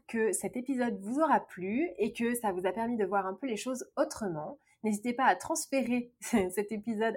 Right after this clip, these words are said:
à ceux qui n'ont pas cette vision de l'argent pour voir ce qu'ils en pensent. Et surtout, ne diabolisez pas ou ne sacralisez pas l'argent.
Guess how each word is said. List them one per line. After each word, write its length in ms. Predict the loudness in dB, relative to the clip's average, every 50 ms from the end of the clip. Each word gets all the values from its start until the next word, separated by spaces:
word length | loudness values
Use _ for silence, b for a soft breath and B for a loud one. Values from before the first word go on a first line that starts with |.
| -2 -2
à 100 | -4 -4
ceux 180 | -4 -6 -6
qui 200 | -6 -6 -6 -6
n'ont 160 | -6 -6 -4
pas 160 | 0 2 2 2
cette 160 | 2 0 -2
vision 220 | -2 -2 -2 0
de 60 | 2
l'argent 300 | 2 2 2 2 2 0
pour 160 | -2 -4 -4 -2
voir 160 | -2 -2 -2 -4
ce 60 | -2
qu'ils 200 | 0 0 2 2
en 100 | 0 -2
pensent. 420 | -2 -6 -8 -6 -6 -6 -8 -8 -10 B B B B B B
Et 80 | -4 -2
surtout, 560 | -2 -2 -4 -4 -4 0 2 2 2 2 -2 _ _ _ _ _ _ _
ne 160 | 0 2 2 4
diabolisez 600 | 6 6 6 6 6 4 2 2 2 2 2 2
pas 280 | 4 4 4 4 4 4
ou 80 | 2 0
ne 100 | 2 0
sacralisez 640 | 0 0 -2 -4 0 0 0 2 2 0 0 -2
pas 160 | 0 2 2 2
l'argent. 480 | 2 2 0 -2 -4 -4 -4 -4 -6